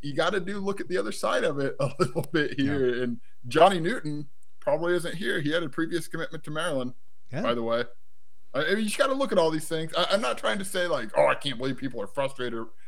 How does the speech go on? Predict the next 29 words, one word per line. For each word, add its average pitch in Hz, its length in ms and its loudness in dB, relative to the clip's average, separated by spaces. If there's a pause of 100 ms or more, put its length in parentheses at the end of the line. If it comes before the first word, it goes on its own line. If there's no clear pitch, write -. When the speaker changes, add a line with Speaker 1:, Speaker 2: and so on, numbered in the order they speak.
(160)
Speaker 1:
I 415 60 0
get 160 160 -2
all 107 220 0
that, 104 200 -2
man. 113 200 -4
I 160 80 0
get 127 200 -4
it. 107 160 -6
But 113 280 0 (420)
it's - 140 -10
a - 20 -6
friendly 190 300 0
reminder 151 560 2
that, 117 300 2 (720)
that 147 160 4
you've 165 160 0
been 185 100 2
on 165 160 2
the, 143 100 -2
the 139 140 -4
right 143 300 0
side 120 240 0
of 107 80 -4
these 113 180 -4
things, 104 300 -4
too. 92 340 -4 (1400)
Speaker 2:
Brett 147 300 4
Bielema 185 480 10
is, 156 400 4